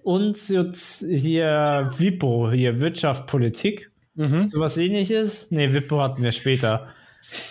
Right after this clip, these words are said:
Speaker 1: Da hatten wir einmal den gleichen Lehrer und der hat immer vierzig Minuten erzählt, ja, und jetzt schreibt ab. <laughs>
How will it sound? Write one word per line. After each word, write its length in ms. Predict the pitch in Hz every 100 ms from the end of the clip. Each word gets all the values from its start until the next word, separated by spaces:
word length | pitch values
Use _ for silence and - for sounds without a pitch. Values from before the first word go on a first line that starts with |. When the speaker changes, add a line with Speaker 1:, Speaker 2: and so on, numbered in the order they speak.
| -
Speaker 1:
Da 140 | 151
hatten 220 | 180 180
wir 220 | 214 214 180
einmal 540 | 202 277 311 247 247
den 260 | 233 220 214
gleichen 480 | 226 262 262 240
Lehrer 480 | 226 226 196 131 127
und 160 | 180 160
der 200 | 196 180
hat 220 | 190 208
immer 420 | 220 214 214 220
vierzig 460 | 214 - 277 269 -
Minuten 380 | 220 214 226 214
erzählt, 520 | 180 180 247 233 226
ja, 200 | 175 170
und 100 | 165
jetzt 160 | 160 -
schreibt 280 | 160 143
ab. 260 | 123 101 - _ _ _ _ - - -
<laughs> 60 | -